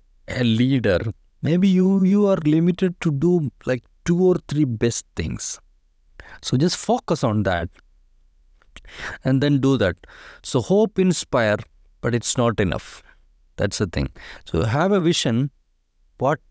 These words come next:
you are going to do and have a strategy how you are going to do it and have a plan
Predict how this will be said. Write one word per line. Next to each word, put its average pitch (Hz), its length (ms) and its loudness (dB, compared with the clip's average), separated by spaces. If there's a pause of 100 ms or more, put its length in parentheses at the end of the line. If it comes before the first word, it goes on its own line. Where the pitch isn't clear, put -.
you 120 200 2
are 110 120 2
going 107 360 2
to 101 100 -2
do 80 320 -2 (1500)
and 107 200 2
have 127 160 0
a 135 80 2
strategy 101 840 0 (420)
how 170 360 0
you 127 180 4
are 101 40 4
going 92 340 0
to 87 100 -2
do 85 240 2
it 113 200 -2 (1160)
and 110 200 2
have 127 180 2
a 120 100 2
plan 101 640 0